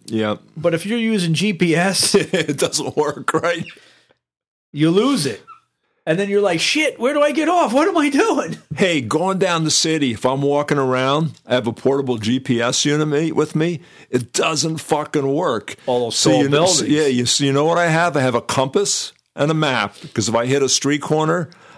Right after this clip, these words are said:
Speaker 1: I know which way I'm going, 'cause
Speaker 2: <laughs>
Speaker 1: otherwise I would be lost. Uh,
Speaker 2: Well, you could figure out the whole grid work in Manhattan, though.
Speaker 1: Okay.
Speaker 2: What is it? The avenues run north and
Speaker 1: Yeah, I
Speaker 2: south.
Speaker 1: guess. I'm not that bright.
Speaker 2: And the streets run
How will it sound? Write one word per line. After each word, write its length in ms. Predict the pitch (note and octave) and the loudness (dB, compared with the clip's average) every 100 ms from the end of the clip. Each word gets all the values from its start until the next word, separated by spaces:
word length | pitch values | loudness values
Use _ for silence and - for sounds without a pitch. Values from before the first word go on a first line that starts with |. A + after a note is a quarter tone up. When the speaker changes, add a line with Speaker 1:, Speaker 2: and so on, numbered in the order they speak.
| - | 0
Speaker 1:
I 80 | A#2+ | 2
know 160 | C3 | 4
which 260 | C3 C3+ C3+ | 2 2 2
way 180 | C3 B2 | 0 2
I'm 160 | A#2+ | 0
going, 340 | A2+ A#2 G#2 F2+ | 0 0 0 -2
'cause 200 | - B2+ | 2 2
Speaker 2:
<laughs> 0 | |
Speaker 1:
otherwise 500 | C#3+ D3+ C#3+ C#3+ C3+ | 4 2 2 2 0
I 140 | B2+ | 0
would 160 | C#3+ B2+ | 0 0
be 120 | C3+ | 0
lost. 520 | C3 A2+ F#2 - - _ - | 0 0 -4 -6 -10 _ -8
Uh, 180 | G#2 G#2 | -2 2
Speaker 2:
Well, 300 | G#2 A3 - - - - - - | 2 0 -4 -12 -14 -14 -20 -10
you 160 | G#3 B3 | -6 -4
could 180 | B3 | -6
figure 300 | - B3 A3 | -4 -4 -2
out 180 | G3+ A3 | -2 0
the 100 | F3 | -2
whole 200 | E3 F#3 | 0 -2
grid 300 | D#3 D#3+ G#3+ | -2 0 0
work 320 | C#3+ A#2+ A2+ | 0 -4 -6
in 120 | A2+ A2 | -10 -12
Manhattan, 560 | A2+ G#2+ B2+ C#3+ G2 | -14 -12 -10 -12 -10
though. 80 | G2 | -6
Speaker 1:
Okay. 360 | B2 G#2+ G2+ G2 - _ - - _ _ _ | -2 0 0 -2 -8 _ -12 -12 _ _ _
Speaker 2:
What 140 | B2+ | -6
is 160 | C3 A#2+ | -6 -6
it? 120 | A2+ | -12
The 220 | A#2+ A#2 A#2+ | -14 -16 -4
avenues 600 | D3 D#3 D#3+ D#3+ D#3+ C3 | -2 -2 -4 -6 -6 -6
run 240 | D3 C#3+ C3+ | -8 -8 -6
north 280 | C3+ C#3 D3+ | -6 -6 -8
and 120 | C#3 | -4
Speaker 1:
Yeah, 240 | A2 A#2+ | -2 0
I 40 | A#2 | -2
Speaker 2:
south. 60 | |
Speaker 1:
guess. 360 | A2+ G#2+ G#2+ - | -2 -2 -4 -4
I'm 200 | G#2+ G#2 | -4 -2
not 200 | G#2 G2 | -2 -2
that 240 | G#2 G2 | -2 -2
bright. 320 | G2+ G2+ G#2+ - - - | -2 0 -2 -4 -18 -14
Speaker 2:
And 180 | C#3 C3 | -12 -10
the 60 | |
streets 500 | B2 - C#3+ C#3+ - | -12 -12 -12 -12 -12
run 400 | C3+ C3 C3+ C3+ | -8 -8 -8 -12